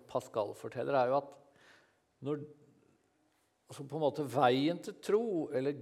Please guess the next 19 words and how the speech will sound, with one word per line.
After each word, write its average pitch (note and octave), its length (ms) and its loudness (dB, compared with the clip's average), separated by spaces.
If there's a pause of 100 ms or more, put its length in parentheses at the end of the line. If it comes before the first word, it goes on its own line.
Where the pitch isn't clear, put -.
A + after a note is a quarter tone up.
(200)
grunn, C#3 800 -4
grunner B2+ 720 2
vi D3 220 0
kan D#3 300 -2
ha C3 160 6 (280)
for A#2+ 280 0
å - 160 -10
tro C3+ 220 -6
på D#3 140 -6
Gud, F#3 300 -2 (720)
det, C#3+ 540 -4
det D3+ 200 2
liksom D#3 220 -8 (200)
handler A2+ 680 -2
om E3+ 240 -4
mer, D3 400 4 (340)
og C3+ 140 -6
det - 100 -10
kan G3 400 0